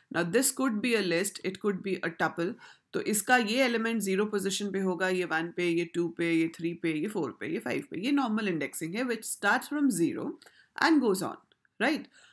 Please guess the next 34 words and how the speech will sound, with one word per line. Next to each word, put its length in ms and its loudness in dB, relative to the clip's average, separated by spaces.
अब 280 4
आप 280 6
चाहो 380 4
तो 140 -2
पीछे 500 0
से 180 2
भी 240 0
रेफरेंस 520 -2
ले 160 0
सकते 360 -10
हो। 220 -10
पीछे 260 -4
से 120 -4
मतलब 320 -6
बैक 300 0
साइड 260 -2
से। 220 -6
बैक 260 6
साइड 240 4
से 100 0
अगर 160 0
हम 140 0
रेफरेंस 400 -2
लेते 280 -2
हैं, 200 -2
तो 100 -4
ये 260 0
जो 260 -2
नंबर 340 -2
है, 240 -4
this 160 0
is 180 0
second, 460 -2
uh, 140 -2